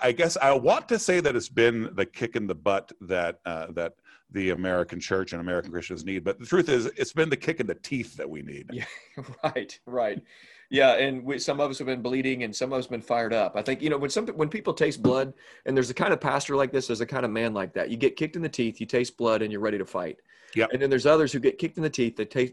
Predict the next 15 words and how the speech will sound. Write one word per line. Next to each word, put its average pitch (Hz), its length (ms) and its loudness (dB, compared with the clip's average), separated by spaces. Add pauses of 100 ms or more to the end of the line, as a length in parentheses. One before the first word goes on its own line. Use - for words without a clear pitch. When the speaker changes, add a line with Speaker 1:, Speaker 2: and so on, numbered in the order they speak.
Speaker 2:
taste 131 280 -4
blood, 104 260 0
and 101 80 -8
they're 101 80 -6
ready 107 180 0
to 95 80 -4
run. 95 320 -8 (300)
And, 110 360 0
and 113 140 0
they 107 100 0
cower 127 400 2
and 113 140 -6
start 110 160 -6
apologizing. 101 680 -8 (400)
Speaker 1:
Yeah, 95 140 -2